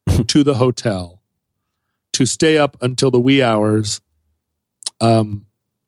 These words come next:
Speaker 2: making cocktails and playing the dozens and just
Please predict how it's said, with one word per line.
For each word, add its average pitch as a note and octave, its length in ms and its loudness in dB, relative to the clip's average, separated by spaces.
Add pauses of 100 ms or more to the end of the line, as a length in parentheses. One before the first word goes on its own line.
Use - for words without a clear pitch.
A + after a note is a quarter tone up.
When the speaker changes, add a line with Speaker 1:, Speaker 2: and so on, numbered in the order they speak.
(300)
Speaker 2:
making C#3 360 0
cocktails A2 800 0 (140)
and G#2 520 0 (360)
playing C3 320 2
the B2 80 4
dozens G2+ 680 -2
and G2 320 -2
just - 440 -2